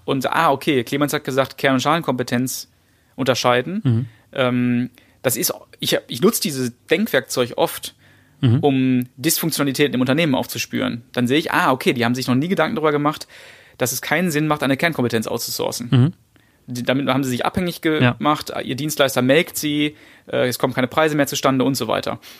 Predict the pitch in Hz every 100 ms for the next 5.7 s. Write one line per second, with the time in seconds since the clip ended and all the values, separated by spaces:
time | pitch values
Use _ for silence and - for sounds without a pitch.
0 | - - 135 151 160 131 - 139 170 -
1 | 165 - 156 151 - 135 127 127 - 165
2 | 165 - 127 127 147 147 135 143 127 117
3 | - 113 127 123 - - - _ _ _
4 | - 127 131 127 - _ _ _ - 127
5 | - 127 123 117 - 131